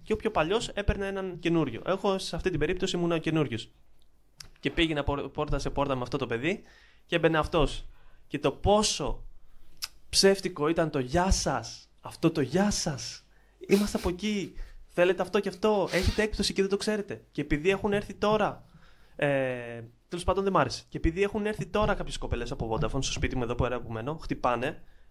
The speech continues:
και ποιο, ποιο, ποιο είναι το concept; Μου λένε, «Έχετε έκπτωση, το γνωρίζετε ότι έχετε έκπτωση στο ρεύμα σας;» Όχι από Vodafone, από μια, ε, ε, δεν θυμάμαι,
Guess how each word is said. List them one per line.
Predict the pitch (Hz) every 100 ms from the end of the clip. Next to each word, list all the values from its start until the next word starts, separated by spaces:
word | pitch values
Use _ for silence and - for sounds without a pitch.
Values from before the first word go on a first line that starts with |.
| -
και | - 180 - -
ποιο, | 233
ποιο, | - - - - _ _
ποιο | - 208 202
είναι | 190
το | 180 151
concept; | 120 113 - - _ _ -
Μου | 135
λένε, | 143 156 185 214 226 _ _ _ _ _
«Έχετε | - 190 220 208
έκπτωση, | 214 - - -
το |
γνωρίζετε | 135 135 135 135
ότι | 135 147
έχετε | 143 139 139
έκπτωση | 135 139
στο | 147
ρεύμα | 147 160 135
σας;» | 120 110 -
Όχι | 156 170
από | 160 127
Vodafone, | 131 156
από | 156
μια, | 165 165 160 160 160 160 156 156 151
ε, | -
ε, | 151 151 151 151 151 147 147 147 143 143 - - -
δεν | - 151
θυμάμαι, | 131 117 131